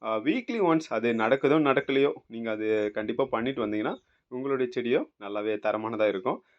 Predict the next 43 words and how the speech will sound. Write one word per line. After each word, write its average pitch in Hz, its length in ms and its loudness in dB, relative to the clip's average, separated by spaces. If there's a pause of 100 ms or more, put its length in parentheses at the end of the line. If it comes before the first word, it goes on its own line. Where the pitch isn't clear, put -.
(140)
அதுல 113 260 -4
எறும்பு 139 280 0
தொல்லையும் 139 320 0
நம்மளால 113 320 2
தவிர்க்க 117 320 -2
முடியும். 98 280 -4
இது 110 140 -4
நீங்க 110 200 -4
கண்டிப்பா 113 380 -2
ட்ரை 110 300 -2
பண்ணி 107 180 -4
பாருங்க. 98 400 -8
ஓகேங்களா? 110 480 -8
அப்படி 110 320 -10
இல்லைன்னா 131 320 -2
நீம் 151 280 2
ஆயிலை 127 240 4
வந்து 117 200 0
நீங்க 135 200 0
ஸ்ப்ரே 123 240 0
பண்ணுங்க. 113 340 -2 (400)
இல்லைன்னா 139 240 -4
நீம் 180 260 2
கேக் 160 320 2
கிடைச்சதுன்னா, 123 500 0 (400)
நீங்க 131 200 -4
அதை 123 140 2
வந்து 127 160 2
பார்த்தீங்கன்னா, 127 440 0
நல்லா 127 280 4
ஊற 135 220 4
வச்சு, 120 260 -4 (380)
தண்ணியில 131 360 -4
ஒன் 123 160 -2
is 139 160 -2
to 135 120 -6
டென்ன்ற 123 440 -2
ரேஷியோல 120 340 0
எடுத்து 107 260 -2
நல்லா 131 220 2
ஸ்ப்ரே 127 300 2
பண்ணுங்க. 104 340 0
ஓகேங்களா? 107 380 0